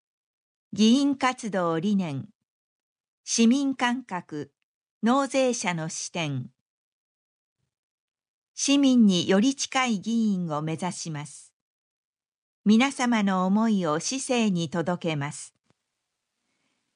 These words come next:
市政、議会の情報発信を行います。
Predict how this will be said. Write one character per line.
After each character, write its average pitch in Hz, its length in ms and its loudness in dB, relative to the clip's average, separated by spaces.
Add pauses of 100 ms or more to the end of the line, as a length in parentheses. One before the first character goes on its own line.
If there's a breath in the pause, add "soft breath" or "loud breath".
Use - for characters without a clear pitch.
(160)
市 277 200 0
政、 208 520 0
議 262 220 -2
会 233 260 2
の 165 200 0
情 254 260 -2
報 247 260 -4
発 233 300 -4
信 185 380 -2
を 139 180 0
行 160 260 -4
い 156 300 -2
ま 135 160 -6
す。 - 260 -14